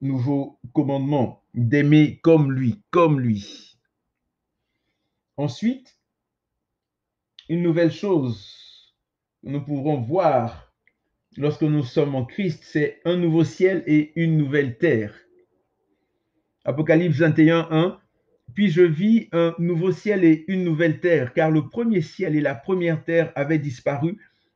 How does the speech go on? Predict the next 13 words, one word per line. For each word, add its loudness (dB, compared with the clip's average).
et -2
la 2
mer 4
n'était -2
plus. » -10
Et -6
vous 0
savez, 2
c'est 0
ce -6
que 0
nous 2
verrons. 2